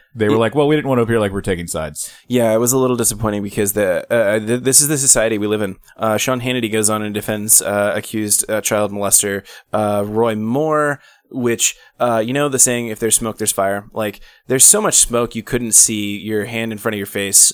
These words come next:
Speaker 2: uh, like, at any point, um, because it, it's pretty much preposterous at this point that, it, that, that there's not, you know, this hasn't happened.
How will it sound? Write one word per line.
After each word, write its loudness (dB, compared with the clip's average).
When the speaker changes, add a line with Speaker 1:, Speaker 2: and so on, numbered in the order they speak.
Speaker 2:
uh, -8
like, -2
at 0
any -6
point, -8
um, -4
because 0
it, -2
it's 0
pretty -2
much -2
preposterous -2
at -14
this -6
point -8
that, -6
it, -12
that, -8
that -2
there's -2
not, -4
you -8
know, -4
this -2
hasn't -4
happened. -4